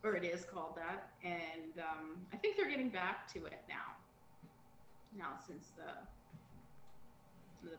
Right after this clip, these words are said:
pandemic is sort of changed. But, yeah, I think that more and more people should put themselves out there with their art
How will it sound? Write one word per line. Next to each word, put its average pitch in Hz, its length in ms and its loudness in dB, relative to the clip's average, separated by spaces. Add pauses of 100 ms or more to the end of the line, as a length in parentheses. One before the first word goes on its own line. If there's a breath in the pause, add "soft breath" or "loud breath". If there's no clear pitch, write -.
(100)
pandemic 185 540 -2
is 180 140 -6 (120)
sort 196 180 -2
of - 100 -6 (1080)
changed. 175 360 -2 (200)
But, - 300 2 (640 loud breath)
yeah, 196 540 8 (100)
I 190 680 8 (460)
think 214 280 0
that 175 480 0 (680)
more 202 200 2
and 190 140 2
more 185 240 -2
people 185 360 -2 (100)
should 175 180 -2 (360)
put 196 180 -8
themselves 180 560 -2 (120)
out 170 280 -2
there 143 400 -2 (300)
with 196 160 -6
their 151 240 -2
art - 200 -6